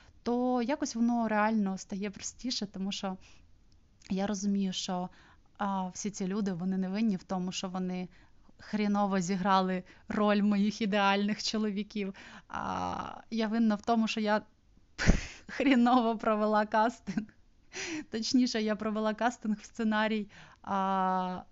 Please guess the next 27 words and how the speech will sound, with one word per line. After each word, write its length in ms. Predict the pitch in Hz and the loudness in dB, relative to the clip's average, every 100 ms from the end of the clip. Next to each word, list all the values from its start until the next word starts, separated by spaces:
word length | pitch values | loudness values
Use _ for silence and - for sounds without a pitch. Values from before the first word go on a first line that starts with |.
| - | -8
режисерки 840 | 202 202 208 - 226 226 - 196 | -4 -4 -2 2 0 0 -6 -4
якоїсь, 640 | 190 202 208 202 202 196 - | -4 -4 -4 -2 -2 -4 -6
яка 220 | 196 202 | -4 -4
собі 300 | - 196 202 | -4 -4 -4
щось 240 | 202 214 | -4 -2
нарежисувала-, 920 | 214 208 202 208 - 208 208 214 208 202 | -2 0 -2 -4 -4 -2 0 0 0 2
нарежисерувала. 1400 | 220 214 220 202 214 - 220 220 214 208 214 214 208 202 - - - | 2 4 2 0 -2 -2 0 0 0 4 4 4 0 -4 -14 -20 -20
А, 280 | - 214 202 | -6 -2 0
напевно, 920 | 208 208 214 214 202 196 196 196 190 196 - _ _ _ _ _ | -2 -2 -2 0 0 0 0 -2 -4 -6 -12 _ _ _ _ _
нас-, 380 | - 208 202 196 202 | -4 -2 -2 -4 -6
написала 520 | 196 196 - 202 190 | -6 -4 0 0 0
якийсь 220 | 190 208 | -6 -8
цей 140 | - | -8
сценарій 440 | 208 - 214 202 202 | -8 -6 -2 -2 -2
в 20 | |
якомусь 320 | 190 208 202 | -4 -4 -4
дитячому 580 | 185 214 220 208 226 220 | -4 -2 0 0 0 0
віці, 540 | 208 214 311 - 247 - - - _ - | 2 0 0 -2 -6 -6 -16 -20 _ -6
і 360 | 220 214 214 208 | -2 0 0 4
він 140 | 240 | 4
уже 140 | 262 262 | 6 8
не 140 | 277 | 8
актуальний 580 | 262 - 277 285 254 220 | 6 2 6 6 6 4
для 180 | 208 220 | 4 2
мене 240 | 220 220 | 2 0
поточний, 600 | 233 - 226 214 220 202 | -2 0 0 0 -4 -4
камон. 460 | - 220 202 190 | -4 -2 -2 -2